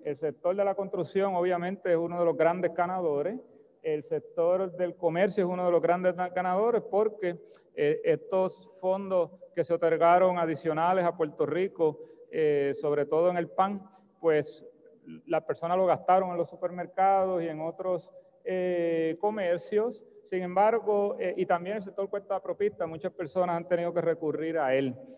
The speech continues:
Uno de los grandes perdedores, pues el sector de los seguros y finanzas, que es el que se le llama fire, y, y el sector agrícola. El sector agrícola tiene hoy día prácticamente la mitad de los empleos que tenía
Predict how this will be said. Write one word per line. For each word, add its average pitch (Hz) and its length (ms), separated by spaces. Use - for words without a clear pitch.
Uno 233 200
de 247 80
los 226 120
grandes 226 320
perdedores, 220 720
pues 190 140
el 165 60
sector 165 300
de 196 80
los 196 160
seguros 208 540
y 185 40
finanzas, 220 720
que 143 120
es 143 100
el 175 140
que 170 100
se 175 120
le 170 120
llama 170 260
fire, 175 540
y, 226 480
y 196 40
el 190 100
sector 170 360
agrícola. 165 560
El 117 60
sector 165 320
agrícola 208 560
tiene 208 380
hoy 202 180
día 190 520
prácticamente 190 800
la 175 140
mitad 165 340
de 202 60
los 196 120
empleos 190 440
que 175 120
tenía 170 640